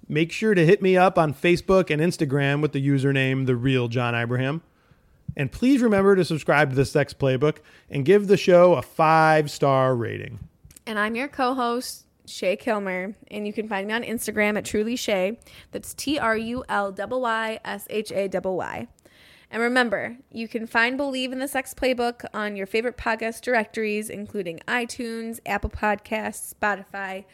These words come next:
Speaker 2: Google Play, Stitcher, Luminary, and TuneIn. And of course, always at Believe dot com and at Believe Podcasts on Twitter.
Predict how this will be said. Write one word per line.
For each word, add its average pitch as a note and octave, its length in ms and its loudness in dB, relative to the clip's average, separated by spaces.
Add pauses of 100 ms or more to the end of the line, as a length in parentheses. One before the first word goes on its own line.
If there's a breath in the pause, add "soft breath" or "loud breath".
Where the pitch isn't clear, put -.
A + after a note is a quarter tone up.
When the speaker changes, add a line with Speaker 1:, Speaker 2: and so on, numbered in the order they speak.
(340 soft breath)
Speaker 2:
Google C#4+ 240 -8
Play, C4 500 0
Stitcher, A#3 720 -4 (280)
Luminary, A3 800 -2
and G3 200 -10
TuneIn. G3 520 -12 (640 soft breath)
And E3+ 180 -16
of C4+ 160 -12
course, B3+ 720 2
always A3 640 0
at F#3 200 -4
Believe F#3+ 340 -6
dot A3 220 -2
com F#3+ 480 -8
and G3 140 -10
at - 140 -10
Believe F#3 440 -10
Podcasts - 540 -10
on F#3 140 -14
Twitter. - 360 -10